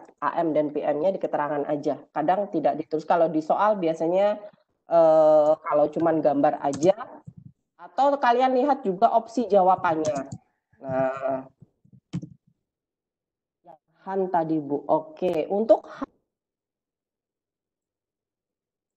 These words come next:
nih, ada Han, ada Sanjupun. Han itu adalah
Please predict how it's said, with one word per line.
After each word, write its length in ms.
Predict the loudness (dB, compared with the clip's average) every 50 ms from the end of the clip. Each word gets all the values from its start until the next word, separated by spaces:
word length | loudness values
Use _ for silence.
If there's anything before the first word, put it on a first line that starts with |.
| _ _ _ _ _ _ _ _ _ -20 -20 -20 -20 -20 _ _ _ _
nih, 240 | 2 2 2 2 0 -4 -10 -20 -20 _ _ _ -2
ada 240 | 0 2 2 2 0
Han, 480 | -4 -4 -2 0 0 0 0 -4 -6
ada 240 | -4 0 2 2 2
Sanjupun. 960 | 0 -2 -2 -2 -2 -2 -4 -6 -6 -6 -6 -6 -8 -2 2 2 2 2 0 -4 -12 -20 _ _ _ _ _ _ 0
Han 240 | 0 0 0 -2 -6 -6
itu 640 | -4 -2 -2 -2 -4 -8 _ -2 0 0 0 -2 -2
adalah 1040 | -4 -2 -2 -4 -2 0 2 2 2 0 -2 -2 0 0 0 0 -2 -4 -10 -20